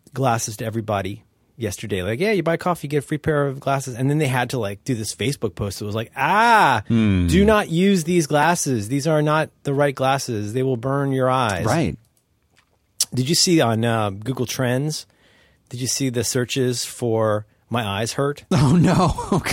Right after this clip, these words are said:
Speaker 2: God. <laughs> I shouldn't laugh.
Speaker 1: No.
Speaker 2: No, I did not.
Speaker 1: Let me see if I can find this.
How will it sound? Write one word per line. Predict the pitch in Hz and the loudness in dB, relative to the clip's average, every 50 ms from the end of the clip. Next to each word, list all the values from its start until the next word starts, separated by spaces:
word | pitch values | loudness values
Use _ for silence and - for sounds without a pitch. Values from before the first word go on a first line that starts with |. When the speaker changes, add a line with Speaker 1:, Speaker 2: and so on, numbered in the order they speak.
| - | -4
Speaker 2:
God. | - 165 - - - 165 - - - - 185 - - _ 185 180 | -4 -4 -6 -4 -6 -8 -8 -8 -8 -8 -8 -8 -6 _ -8 -8
<laughs> | - _ - 160 - - _ - - - _ - - - _ - | -8 _ -12 -12 -12 -10 _ -16 -16 -16 _ -16 -16 -14 _ -4
I | 139 131 123 | -2 -2 -2
shouldn't | - - 143 127 123 98 113 | 0 0 0 0 0 0 0
laugh. | 113 113 127 127 117 101 - - - - - - - - - 170 - - | 0 0 0 0 0 -2 -2 -4 -10 -14 -14 -14 -12 -8 -8 -8 -6 -2
Speaker 1:
No. | 131 131 127 123 135 139 | 0 2 4 6 6 6
Speaker 2:
No, | 143 156 180 190 180 | 4 4 4 2 2
I | 156 143 139 | 2 2 2
did | 135 135 120 | 0 2 2
not. | 123 123 131 160 202 240 233 226 95 90 85 - - - _ _ _ _ - | 4 4 4 2 2 2 2 2 2 0 -2 -4 -8 -16 _ _ _ _ -10
Speaker 1:
Let | 117 120 | -8 -8
me | 113 | -8
see | 104 - - 90 | -10 -12 -12 -12
if | 87 | -12
I | 87 | -12
can | 87 | -14
find | - - 85 85 82 80 | -14 -14 -14 -14 -14 -16
this. | 78 80 - - - - | -16 -14 -14 -14 -16 -16